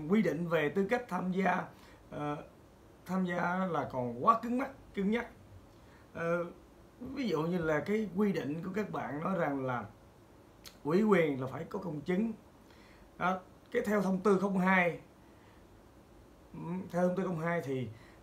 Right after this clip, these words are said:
nó ghi như thế này nè, sự ủy quyền đó phải là ủy quyền hợp pháp. Tuy nhiên, cái, theo luật dân sự thì quy định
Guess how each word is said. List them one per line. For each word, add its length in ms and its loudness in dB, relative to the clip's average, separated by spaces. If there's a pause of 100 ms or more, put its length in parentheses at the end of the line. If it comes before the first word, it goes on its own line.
(180)
nó 120 0 (100)
ghi 180 4
như 120 4
thế 80 2
này 140 0
nè, 120 -4 (420)
sự 240 -6
ủy 200 4
quyền 360 6
đó 300 4
phải 100 -2
là 60 -4
ủy 140 -2
quyền 180 2
hợp 120 -6
pháp. 360 -2 (840)
Tuy 100 4
nhiên, 240 4
cái, 100 -6 (320)
theo 220 6
luật 180 4
dân 180 4
sự 300 -2 (180)
thì 360 -2 (460)
quy 160 4
định 220 0